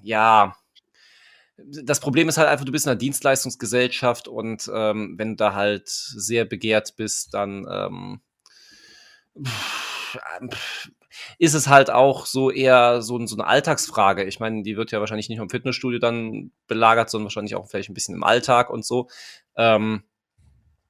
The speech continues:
ist halt das Los des gut aussehenden Menschen, weiß ich nicht. Ähm, aber insgesamt im Fitnessstudio belagert, also das müsste ich mir angucken, weil ich kann's mir nicht wirklich vorstellen. Wenn du ein guter Trainer bist, bist du eh die ganze Zeit unterwegs und gehst von einem Kunden zum anderen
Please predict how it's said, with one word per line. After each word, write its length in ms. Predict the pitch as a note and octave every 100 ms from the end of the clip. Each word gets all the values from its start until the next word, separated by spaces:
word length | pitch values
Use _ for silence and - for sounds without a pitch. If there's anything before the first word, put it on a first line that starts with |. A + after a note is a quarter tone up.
| _ - - -
ist 220 | A2+ -
halt 420 | A2 A#2+ - _ -
das 400 | A2+ - - -
Los 640 | A#2 G2+ B2 D3 D3+ -
des 340 | - A2+ - -
gut 200 | C3 B2
aussehenden 480 | G#2+ A2 A#2 G2+ F#2+
Menschen, 460 | A2+ B2+ F3+ F#3
weiß 200 | F#2 A2
ich 140 | C3+ E3+
nicht. 280 | G#3 - - - - - _ -
Ähm, 300 | B2+ B2 A#2+
aber 120 | A2+ A2
insgesamt 800 | - G2+ - D#2+ C3 - - -
im 120 | F#2+
Fitnessstudio 420 | - - B2+ A2
belagert, 380 | G2 F#2+ G#2+ A#2
also 140 | G#2
das 60 | -
müsste 200 | A2 -
ich 100 | -
mir 160 | G#2 E2+
angucken, 440 | G#2 - - G#2
weil 140 | G#2
ich 100 | G2
kann's 240 | - F#2+ -
mir 40 |
nicht 200 | F#2 -
wirklich 220 | G2 E2+
vorstellen. 460 | - F#2+ - E2 D#2+
Wenn 120 | F2
du 60 | F#2
ein 60 |
guter 220 | F2+ F2 F#2+
Trainer 260 | - G2+
bist, 160 | G2 -
bist 160 | -
du 60 | -
eh 80 | G2+
die 120 | G2
ganze 180 | G#2+ -
Zeit 100 | G2+
unterwegs 480 | G2 F#2 G#2 - -
und 160 | G2
gehst 200 | G#2+ -
von 120 | G2
einem 160 | F#2+ G2
Kunden 240 | - G2+
zum 160 | - F#2+
anderen 340 | - G2 G#2